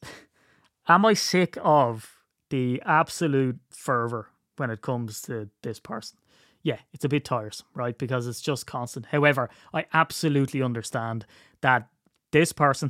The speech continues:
Taylor Swift, is an absolute powerhouse and an entity. And they keep going on about Simone Biles versus Taylor. It's quite different. All right. Simone Biles is married to a Packers player. So I saw these comparisons about,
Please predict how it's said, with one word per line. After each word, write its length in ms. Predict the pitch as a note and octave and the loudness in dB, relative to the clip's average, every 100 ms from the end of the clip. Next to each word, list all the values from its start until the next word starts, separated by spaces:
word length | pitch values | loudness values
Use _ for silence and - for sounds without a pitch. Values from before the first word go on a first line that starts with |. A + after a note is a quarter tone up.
| - | -4
Taylor 300 | C#3 C#3+ D#3+ | -2 0 -2
Swift, 380 | - B2+ A#2 - _ _ - | -2 -4 -4 -12 _ _ -6
is 160 | B2 | -4
an 140 | B2 - - | -6 -8 -2
absolute 800 | F3 - - E3+ D3 C#3+ C3 - _ | 0 0 -2 0 2 2 0 -8 _
powerhouse 840 | - F3+ E3+ F3 E3 C#3+ B2+ B2+ - - - - | -2 2 4 6 6 4 0 -4 -12 -20 -8 0
and 140 | C3+ | 2
an 80 | C3 | 4
entity. 340 | C3 D3 C#3 | 2 0 0
And 140 | D3+ D#3+ | 0 2
they 60 | |
keep 180 | - G#3 | 2 2
going 160 | G#3+ G3 | 4 4
on 160 | F3+ | 2
about 380 | D3+ D#3+ C3+ B2+ - - | 2 4 2 0 -6 -12
Simone 460 | - - D#3+ C#3+ C3+ | -2 2 4 4 4
Biles 460 | C3 B2+ B2 B2 A#2+ | 4 4 2 2 0
versus 380 | B2+ - C3 | -2 -2 -6
Taylor. 280 | - C3+ A#2+ C3 | -6 -6 -6 -8
It's 140 | F#3 - | -12 -4
quite 280 | F#3+ G#3+ | -2 0
different. 380 | F3 A#2+ - - _ _ _ - | -2 -8 -10 -20 _ _ _ -8
All 120 | B2 | -4
right. 240 | A#2 C3+ - - _ | -2 -4 -8 -20 _
Simone 460 | - D3+ E3 G#3+ E3+ | -4 2 4 4 6
Biles 580 | E3 D#3+ D3+ C#3 - - | 6 8 6 2 -4 -4
is 180 | D3+ A#2 | -4 -2
married 580 | C3 C#3 D#3+ D#3+ C3 B2+ - | 0 0 2 2 0 -2 -6
to 160 | C#3+ | -6
a 40 | B2 | -4
Packers 380 | C#3 A#2+ B2+ - | -2 -2 -4 -6
player. 320 | C#3 A2 G2+ - - _ | -6 -6 -12 -20 -20 _
So 180 | - D3+ | -2 0
I 60 | |
saw 300 | C#3+ F#3+ G#3+ | 2 2 2
these 180 | A3 G#3+ | 2 0
comparisons 680 | F3 C#3+ C#3 C3+ C3 D#3 B2+ | -2 -2 -2 -2 -2 -4 -6
about, 420 | B2+ C3 A#2+ A2+ | -2 -2 -2 -4